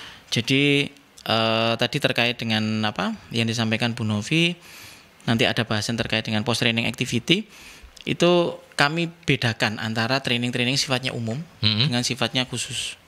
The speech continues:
Speaker 1: Jadi yang umum ini terkait dengan mungkin sosialisasi budaya perusahaan,
Speaker 2: Ya, ya,
Speaker 1: corporate
Speaker 2: ya.
Speaker 1: culture,
Speaker 2: Ya.
Speaker 1: peraturan perusahaan. Itu kan banyak nih karyawan yang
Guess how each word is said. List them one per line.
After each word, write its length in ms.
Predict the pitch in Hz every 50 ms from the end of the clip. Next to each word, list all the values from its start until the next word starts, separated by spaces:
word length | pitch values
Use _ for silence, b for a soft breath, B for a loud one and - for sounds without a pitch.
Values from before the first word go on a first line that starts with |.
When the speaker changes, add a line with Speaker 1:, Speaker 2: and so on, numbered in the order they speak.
| - -
Speaker 1:
Jadi 400 | - 113 113 127 131 131 131 123 B B B B B B B B B B B - - - -
yang 240 | - 113 117 117
umum 300 | - - 147 156 160 156 135
ini 300 | 180 214 202 139 139 147
terkait 400 | - - 120 - 110 123 131 -
dengan 220 | 127 113 110 113 113
mungkin 320 | 104 104 107 117 117 113
sosialisasi 640 | 107 - 107 - - 104 104 104 - 104 95 - 110
budaya 560 | - - 110 - 104 98 98 104 101 98 98
perusahaan, 840 | - - - - 107 - 101 98 - - 123 117 110 107 104 104 107
Speaker 2:
Ya, 140 | 101 85 82
ya, 20 |
Speaker 1:
corporate 400 | - 107 113 - 110 104 104 85
Speaker 2:
ya. 60 | 82
Speaker 1:
culture, 560 | 113 110 113 110 - - 117 107 107 104 104
Speaker 2:
Ya. 60 | 101 104
Speaker 1:
peraturan 400 | 107 104 - - 110 110 110 107
perusahaan. 640 | 113 107 107 110 107 120 92 120 117 113 107 107 107 107
Itu 180 | 104 110 127 139
kan 160 | 156 160 147 B B B B B B
banyak 320 | - 131 120 127 160 160 127
nih 160 | 143 147 160
karyawan 420 | 160 131 127 123 123 127 139 151
yang 220 | 143 127 127 147